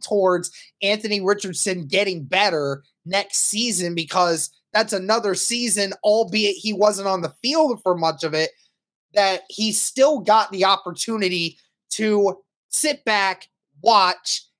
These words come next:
and just basically learn how to be an N F L quarterback behind the scenes, right? And that's what everyone was hoping he would be able to do. We kinda wished he would have been able to do it from on the field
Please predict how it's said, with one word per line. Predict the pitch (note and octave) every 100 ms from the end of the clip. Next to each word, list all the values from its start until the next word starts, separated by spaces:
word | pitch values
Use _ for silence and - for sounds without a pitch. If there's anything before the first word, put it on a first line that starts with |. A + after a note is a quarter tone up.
| _ G3+
and | F#3+ F3+ F3 D#3 _ _ _ _ _ _ -
just | A#3+ E3+
basically | F3 B3+ B3+ G#3+ A3 G3
learn | F#3 F#3+ A3+ G#3+ F#3+ F3 E3 - - -
how | - A3
to | G#3+
be | G3+
an | F3+ -
N | G#3+ G3+
F | -
L | F#3+ F3+
quarterback | - G3 F#3 E3+ E3 E3 -
behind | E3+ F#3+ F#3+ F#3+ D#3+
the |
scenes, | D3 D#3 A#2 - - - - _ _
right? | E3 F3+ G3+ G3+
And | F3+ F3+
that's | F#3+ F#3+
what | F#3 F3+
everyone | F3+ G3 A3+ G#3+ G#3+
was | G#3 G3+
hoping | G3 G3+ G3+ G3 F#3+ - -
he | - G#3
would | G3+
be | F#3 F#3+
able | F#3+ F3+
to | F#3
do. | D3 F3 A#2 A2
We | C#3+ G#3+
kinda | - A3+ G#3
wished | G#3 G#3+ -
he | G3+
would | G3+
have | F#3+
been | G3
able | G3 F#3+
to | F#3+ F#3
do | F#3+ G3
it | F#3 - _ _ -
from | D4+
on | G3+ G#3 G#3
the | D3+
field | - C4 C4+ C4+